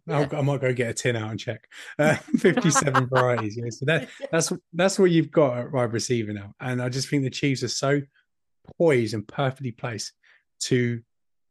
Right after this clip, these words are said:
Speaker 2: take the matchups that they need to, to
Speaker 1: Hmm.
Speaker 2: for every specific situation. I feel like there's not gonna be a situation this team's gonna face that they haven't got the answer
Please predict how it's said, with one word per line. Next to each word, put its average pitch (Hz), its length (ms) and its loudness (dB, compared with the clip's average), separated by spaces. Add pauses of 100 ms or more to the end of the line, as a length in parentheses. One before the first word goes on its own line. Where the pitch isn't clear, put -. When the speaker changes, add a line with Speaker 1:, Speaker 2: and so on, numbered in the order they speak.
(120)
Speaker 2:
take 196 280 -2
the 165 80 -6
matchups 156 540 -2
that 131 120 -8
they 127 280 -2 (160)
need 135 360 2
to, 101 360 0
to 113 200 -4 (160)
Speaker 1:
Hmm. 90 120 -16 (540)
Speaker 2:
for 139 100 2
every 131 360 0
specific - 680 -4
situation. 107 720 -8 (260)
I 127 100 -4
feel 160 160 2
like 156 100 2
there's 156 120 2
not 196 100 4
gonna 196 100 2
be 185 80 2
a 165 40 -2
situation 175 880 0 (1120)
this 143 220 2
team's 147 340 2
gonna 135 180 0
face 107 480 -4
that 120 160 -12
they 123 120 -2
haven't 135 460 -2
got 131 200 -4
the 127 140 -2
answer 123 540 -6